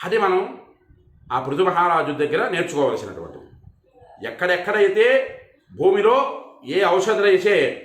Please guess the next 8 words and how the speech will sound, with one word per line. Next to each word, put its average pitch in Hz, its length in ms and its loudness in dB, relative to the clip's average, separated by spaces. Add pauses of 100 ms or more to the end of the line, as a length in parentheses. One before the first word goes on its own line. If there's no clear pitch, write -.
(200)
నశించిపోయాయో, 170 920 -2
భూదేవి 180 400 2
గ్రసించేసిందో, 151 1040 -2 (280)
ఆ 151 260 0
ఔషధులని 202 720 0
భూదేవి 180 400 4
ప్రసరింపజేయాలి 170 880 -2
అంటే 233 500 0